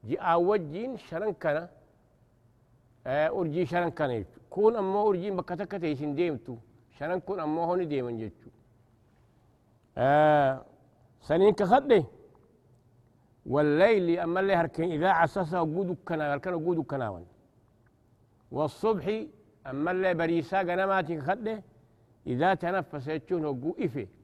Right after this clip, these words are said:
hafuura hogguu haase jechuun hogguu ife jechu. Maal irratti kakatu? إنه لقول رسول كريم. Qur'aanni kuni dubbii ergaa keenya guddaa jechu. Akkana jechuun Jibriiliin erge jechu.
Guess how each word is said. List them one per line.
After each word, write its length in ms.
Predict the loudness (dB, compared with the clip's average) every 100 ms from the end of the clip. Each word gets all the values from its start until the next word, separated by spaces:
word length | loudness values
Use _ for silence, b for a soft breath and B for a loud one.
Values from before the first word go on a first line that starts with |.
| _ _ _ _ _ _ _ _
hafuura 340 | -12 -2 0
hogguu 160 | 2 4
haase 220 | 4 2
jechuun 180 | 0 0
hogguu 240 | 4 6
ife 140 | 6 4
jechu. 340 | 0 -4 -16 -20 _ _ _ _ _ _ _ _ _ -6
Maal 340 | 0 6 6
irratti 380 | 6 2 0 -4
kakatu? 420 | -4 -2 -4 -8 -16 _ _ _ _ _ _ 0
إنه 480 | 2 4 4 4 4
لقول 420 | 2 0 0 0
رسول 400 | -4 -4 -6 -6
كريم. 300 | -8 -10 -12 -20 _ _ _ _ _ _ _ -18
Qur'aanni 400 | -10 -2 0 0 -2
kuni 300 | -4 -6 -10 -20 _ _ _ _ _
dubbii 360 | -10 -8 -2 0
ergaa 400 | 0 -2 0 0
keenya 340 | -2 -4 -2
guddaa 280 | -4 -4 -4
jechu. 220 | -6 -8
Akkana 220 | -10 -6
jechuun 400 | -6 -6 -6 -6 -10 -20 _ _ _ _ _ _ _ _ _ -8
Jibriiliin 480 | -4 -2 -2 -2 -2
erge 260 | 0 2
jechu. 340 | 0 0 -8